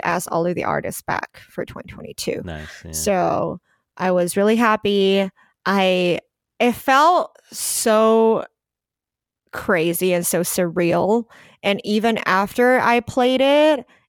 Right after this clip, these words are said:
Speaker 1: it was still crazy and surreal. But, you know, when you're, when I wake up every day, I'm still the same person.
Speaker 2: Right.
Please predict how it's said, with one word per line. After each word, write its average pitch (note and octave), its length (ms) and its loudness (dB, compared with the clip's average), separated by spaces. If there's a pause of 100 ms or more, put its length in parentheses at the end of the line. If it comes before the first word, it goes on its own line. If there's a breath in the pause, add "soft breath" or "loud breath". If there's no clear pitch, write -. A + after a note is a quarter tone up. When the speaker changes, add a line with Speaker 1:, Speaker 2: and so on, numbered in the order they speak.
Speaker 1:
it G#3 100 2
was G3 260 2
still F#3+ 960 2 (760)
crazy G#3 460 0
and F#3 120 2
surreal. F#3 720 0 (360 loud breath)
But, C4+ 200 4
you D#4 120 2
know, E4 380 6
when C#4 200 2
you're, C#4+ 440 2 (340)
when C4 180 2
I E4+ 120 6
wake D4+ 260 4
up C4+ 160 2
every G3+ 300 2
day, F#3 640 2 (420)
I'm G#3 160 0
still G#3+ 280 -2
the G3 120 0
same F#3 280 -2
person. F#3+ 460 -2
Speaker 2:
Right. - 540 -2